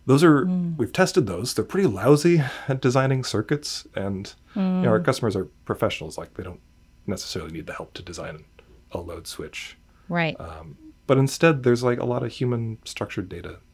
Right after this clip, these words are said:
Speaker 1: that they interact with. So you can, you can
Speaker 2: Mm.
Speaker 1: start building automation into softer things like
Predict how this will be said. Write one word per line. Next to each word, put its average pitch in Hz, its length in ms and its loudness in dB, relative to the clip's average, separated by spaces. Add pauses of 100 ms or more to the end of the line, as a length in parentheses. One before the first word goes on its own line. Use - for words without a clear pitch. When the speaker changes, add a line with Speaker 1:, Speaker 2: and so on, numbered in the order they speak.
Speaker 1:
that - 140 -6
they 85 120 -12
interact 73 380 -14
with. - 140 -16 (260)
So - 140 -6
you 107 80 -2
can, 113 180 -4
you 180 100 2
can 170 140 0
Speaker 2:
Mm. - 60 -12
Speaker 1:
start 104 240 -4
building 87 260 -10
automation 85 480 -10
into 85 160 -14
softer - 420 -10
things - 320 -16
like 78 320 -16